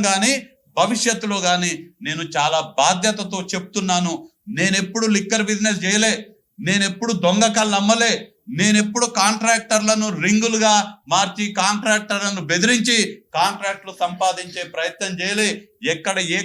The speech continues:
కాంట్రాక్టులు తీసుకోలే. కాంట్రాక్టులు తీసుకొని, కాంట్రాక్టులు నా పేరుతో వచ్చిన తర్వాత ఆ కాంట్రాక్ట్ కి విడుదలైనటువంటి సొమ్ముని కాజేసి, అసంపూర్తిగా ఏ పనిని కూడా నేను ఉంచలేదు.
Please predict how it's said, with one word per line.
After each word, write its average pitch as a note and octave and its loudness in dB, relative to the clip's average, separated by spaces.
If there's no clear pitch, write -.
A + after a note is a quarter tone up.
కాంట్రాక్టులు F#3+ -4
తీసుకోలే. A#3 2
కాంట్రాక్టులు G#3+ 0
తీసుకొని, A3+ 0
కాంట్రాక్టులు G#3+ 2
నా F#3+ 2
పేరుతో G3+ -4
వచ్చిన G#3+ -2
తర్వాత F#3+ 0
ఆ - 4
కాంట్రాక్ట్ G#3+ 2
కి A3 -2
విడుదలైనటువంటి G3+ 0
సొమ్ముని B3 6
కాజేసి, G#3 2
అసంపూర్తిగా G#3+ 0
ఏ G3 0
పనిని G3 -2
కూడా F3+ 2
నేను F3 4
ఉంచలేదు. G#3+ 0